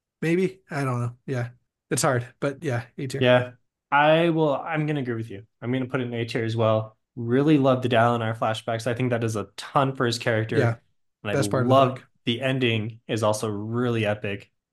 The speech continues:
Speaker 2: Probably the biggest, like, set piece action that Brandon's done, and there are a lot of them. Awesome. However, throughout the rest, like, there's definitely some parts that lag, and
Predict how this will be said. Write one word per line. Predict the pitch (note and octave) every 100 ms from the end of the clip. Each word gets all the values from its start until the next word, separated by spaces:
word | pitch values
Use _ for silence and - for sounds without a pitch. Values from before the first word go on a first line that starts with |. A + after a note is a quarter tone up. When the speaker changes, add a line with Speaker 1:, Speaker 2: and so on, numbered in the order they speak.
| -
Speaker 2:
Probably | A2+ C#3 G3
the | F3
biggest, | E3 C3 D#3 F#3 -
like, | C3+ A#2
set | - B2 B2
piece | D3+ C#3
action | C#3 C3 C3 E3 D#3
that | C3+ - _ _
Brandon's | - A#2 C#3+ C3+ A2+
done, | G#2 B2
and | D3 G#2+
there | A2+ A#2
are | A2+
a | G#2+
lot | F#2+ A2+
of | C3+
them. | D#3+ D#3+ E3+ _ _ _ -
Awesome. | B2+ C#3 - E3 D#3+ _ _ _ _
However, | D3 D3 C#3+ D3+ C#3+ D3 C#3 _ _ _ -
throughout | D#3 D3 C3+ C3+
the | C#3
rest, | B2 A#2 A2+
like, | B2 A2+
there's | B2 A#2+
definitely | - B2+ A#2+ C3+
some | A2+ B2 A2+
parts | A#2 A2+ A2+
that | A2
lag, | A2 A2 A2 A2 G#2+
and | G#2+